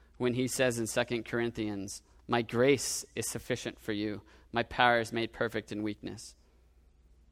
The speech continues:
Or Deuteronomy, "As your days,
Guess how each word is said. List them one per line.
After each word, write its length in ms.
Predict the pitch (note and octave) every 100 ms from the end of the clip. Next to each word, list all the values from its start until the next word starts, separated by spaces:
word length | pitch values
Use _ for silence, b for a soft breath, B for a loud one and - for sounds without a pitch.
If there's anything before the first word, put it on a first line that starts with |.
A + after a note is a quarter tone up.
| _ _ _ -
Or 100 | A#2+
Deuteronomy, 880 | A2 A#2 B2 C3+ B2 B2 A#2+ G2+ G2
"As 180 | G#2 A2+
your 140 | A#2+
days, 560 | A2 A#2+ C3 C3 C3